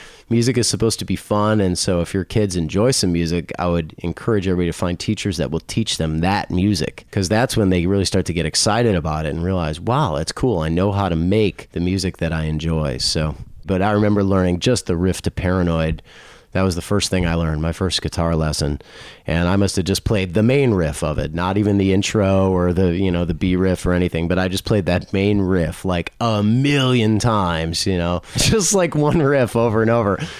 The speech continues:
But I think that, again, there's your best finger exercise. If you're really looking for some way, it's better than teaching a kid a quasi-chromatic exercise that they'll spend two minutes doing because they're bored and they don't like the sound of it and they don't think it's cool.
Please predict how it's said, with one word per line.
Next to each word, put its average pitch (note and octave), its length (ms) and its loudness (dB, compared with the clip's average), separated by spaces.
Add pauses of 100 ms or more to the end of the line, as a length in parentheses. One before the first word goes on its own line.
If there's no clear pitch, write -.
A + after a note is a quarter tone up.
(140)
But F#3 160 2
I F#3+ 160 2
think G3+ 260 0
that, D3+ 300 -2
again, D#3 420 2
there's G#2+ 240 2
your C3+ 80 2
best B2+ 240 0
finger C#3 320 2
exercise. D#2+ 640 -2
If F#2+ 160 0
you're G#2 140 2
really A2 220 4
looking G#2+ 280 2
for - 160 -2
some G#2 300 2
way, G2 460 2 (100)
it's A#2+ 340 0
better B2+ 340 2
than G#2 180 2
teaching A#2 340 2
a G2 80 0
kid G#2 340 2
a G2 60 2
quasi-chromatic A2 960 0
exercise G2 560 -2
that G2 140 -4
they'll F2+ 120 -4
spend F#2 380 0
two D3 220 2
minutes G#2 360 0
doing E2+ 520 0 (220)
because G#2+ 280 0
they're G#2+ 120 0
bored G#2+ 460 2
and F#2+ 120 2
they F#2 80 2
don't G2 180 2
like G2 140 0
the F2+ 80 -4
sound A2 400 2
of E2+ 100 -2
it E2 120 0
and F#2 40 -6
they F2+ 80 0
don't F#2+ 180 -2
think F2+ 160 -2
it's - 140 -6
cool. F#2+ 480 0